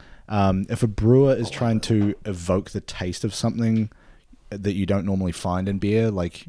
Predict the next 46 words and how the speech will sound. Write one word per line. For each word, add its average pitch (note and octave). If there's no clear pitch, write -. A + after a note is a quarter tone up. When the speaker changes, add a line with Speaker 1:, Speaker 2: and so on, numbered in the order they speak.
Speaker 1:
you G2
know, E2
you've E2
got -
your F#2
four E2+
main E2+
ingredients, E2
and E2+
Speaker 2:
Mm-hmm. E2+
Speaker 1:
that's -
kinda F2
how E2+
you E2+
get F2
most F2
things. F#2+
Uh, F#2+
they G2+
would G#2+
Speaker 2:
On A2+
Speaker 1:
actually F2
Speaker 2:
the E2+
Speaker 1:
just E2
Speaker 2:
Reinstang F2
of E2
the F2
Boff, E2
or E2
whatever D#2
it's -
called. G#2
Speaker 1:
Reinheitsgebot? A2+
Speaker 2:
That's -
the A#2+
one. F3
Speaker 1:
Yeah. D4
Speaker 2:
Ah, A2+
Speaker 1:
Um, G#2+
Speaker 2:
speak. -
Speaker 1:
but A#2
if -
Speaker 2:
Dutch. -
Speaker 1:
but A#2+
if A2+
they, A2+